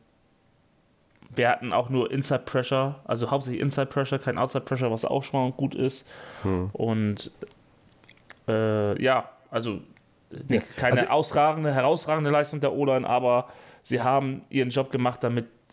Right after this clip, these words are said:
Speaker 1: Burrow die notwendige Zeit hatte.
Speaker 2: Ja, danke, dass du sagst, weil ich glaube, das dürfte das beste Offensive Tackle Game gewesen sein, das ich seit Ewigkeiten gesehen habe bei den Bengals.
Speaker 1: Ja.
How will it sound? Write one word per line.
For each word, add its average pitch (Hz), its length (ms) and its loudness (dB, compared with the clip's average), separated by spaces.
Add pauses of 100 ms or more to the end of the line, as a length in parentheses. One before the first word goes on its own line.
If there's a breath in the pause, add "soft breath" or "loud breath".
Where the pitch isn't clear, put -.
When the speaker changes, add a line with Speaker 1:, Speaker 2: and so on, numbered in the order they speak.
(140)
Speaker 1:
Burrow 123 400 4
die 113 420 2
notwendige 117 480 0
Zeit - 340 -2
hatte. - 280 -4 (480)
Speaker 2:
Ja, 104 140 0
danke, 139 240 2
dass 165 160 0
du 135 80 0
sagst, 135 340 0
weil 113 100 2
ich 92 240 -6
glaube, 107 360 4
das 147 180 -4
dürfte 127 320 0
das 113 220 0
beste 147 800 2 (580 soft breath)
Offensive 131 520 0
Tackle 120 340 2
Game 123 280 2
gewesen 117 380 2
sein, 117 200 2
das 110 120 0
ich 107 120 -2
seit 92 160 0 (220)
Ewigkeiten 113 840 2
gesehen 90 320 2
habe 87 120 0
bei 85 100 0
den 85 100 0
Bengals. 78 380 -2 (760 soft breath)
Speaker 1:
Ja. 104 180 -2